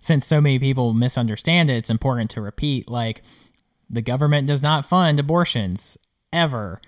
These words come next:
And the money that Planned Parenthood gets is not a line item in the budget that says Planned Parenthood gets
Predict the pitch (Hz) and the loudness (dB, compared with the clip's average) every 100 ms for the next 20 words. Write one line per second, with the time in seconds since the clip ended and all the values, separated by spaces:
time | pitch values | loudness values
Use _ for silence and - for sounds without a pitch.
0 | _ _ 120 117 120 147 147 139 139 - | _ _ -2 0 2 2 0 0 -2 -2
1 | 147 143 - 170 131 139 127 123 165 143 | -2 0 0 0 0 -4 -4 0 0 0
2 | 117 - 127 123 147 147 135 131 123 123 | -2 -6 -4 -2 0 2 0 -4 -4 -4
3 | 131 131 120 139 131 123 117 113 170 151 | -4 -2 -2 -2 0 0 0 2 2 2
4 | 135 117 120 135 123 117 - - 127 117 | 0 -4 -6 -4 -2 -4 -6 -6 -4 -4
5 | - 143 117 135 117 120 117 - - | -4 -4 -4 -6 -6 -6 -6 -6 -8